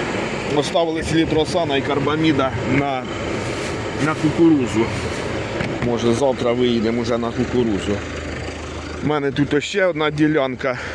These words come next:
Ну, подивимося, тут по нулю, може, посіємо чи соняшник, чи кукурузу.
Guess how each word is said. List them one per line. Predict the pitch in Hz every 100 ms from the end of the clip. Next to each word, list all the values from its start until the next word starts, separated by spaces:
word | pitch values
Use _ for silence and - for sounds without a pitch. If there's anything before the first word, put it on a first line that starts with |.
| - - - - - - -
Ну, | 165
подивимося, | 147 165 147 135 110 110 123
тут | 117 123 135 127 - 110
по | 117
нулю, | 135 143 156 175 151 - - - -
може, | 123 127 117 117
посіємо | 120 113 - 131 120 113 101 - - -
чи | - 117
соняшник, | - 147 117 101 110 101
чи | -
кукурузу. | - 104 120 120 120 98